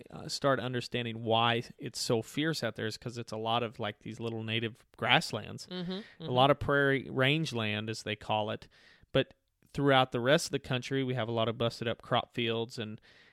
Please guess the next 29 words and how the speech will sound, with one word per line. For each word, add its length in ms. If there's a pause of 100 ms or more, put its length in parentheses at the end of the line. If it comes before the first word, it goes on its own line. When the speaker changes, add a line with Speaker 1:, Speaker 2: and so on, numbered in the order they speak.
(160)
Speaker 1:
and 320
residential 640
areas, 840
uh, 500 (840)
basically 640
pastures 720
that 120
get 200
mowed 520 (240)
for 260
hay, 540 (300)
and 80
those 200
areas 360
are 40
just 200
grazed, 480
and 140
that's 240
why 220
it's 180
taken 340
over 220
so 160
much 320
out 240
there. 200
But, 260 (560)
um, 380